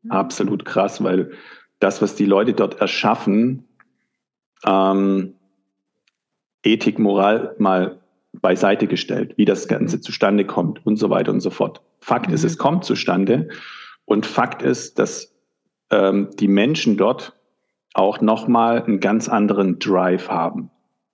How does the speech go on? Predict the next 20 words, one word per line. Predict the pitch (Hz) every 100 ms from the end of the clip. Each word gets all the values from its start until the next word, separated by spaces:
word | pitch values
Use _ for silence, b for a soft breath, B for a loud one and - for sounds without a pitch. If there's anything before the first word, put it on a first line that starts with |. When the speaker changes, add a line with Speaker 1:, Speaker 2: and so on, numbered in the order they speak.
| _
Speaker 2:
Und | - 95
das | 104 110
ist | -
so, | 113
was | 101 -
mich | 107 120 -
da | 101
tatsächlich | 95 101 - 113 - 107 -
krass | - - 107 -
beeindruckt. | - 95 104 117 113 - B B B B -
Und | 107 101
diese, | 110 113 107 101 101 - b b b b b _ - _
diese | - 98 -
krasse | - - 127 - - - -
Dankbarkeit, | 95 123 - 151 147 - 156 151
so | 113
habe | 110 120
ich | -
das | 107 - 107
wahrgenommen | 95 120 143 143 143 190 254